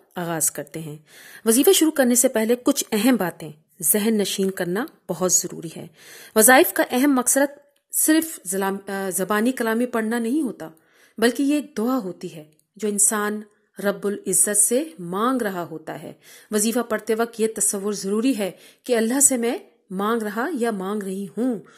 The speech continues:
دعا کے الفاظ پر بھرپور توجہ مرکوز رکھیں۔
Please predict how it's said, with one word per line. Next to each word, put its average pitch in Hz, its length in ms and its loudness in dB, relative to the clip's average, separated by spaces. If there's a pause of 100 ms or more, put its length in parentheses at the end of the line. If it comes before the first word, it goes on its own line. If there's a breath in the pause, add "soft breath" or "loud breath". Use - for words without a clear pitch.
(280 loud breath)
دعا 196 160 0
کے 202 140 -4
الفاظ 190 420 -2
پر - 120 -4
بھرپور 262 680 0
توجہ 202 680 -2 (460 loud breath)
مرکوز 196 560 -2
رکھیں۔ 160 300 -12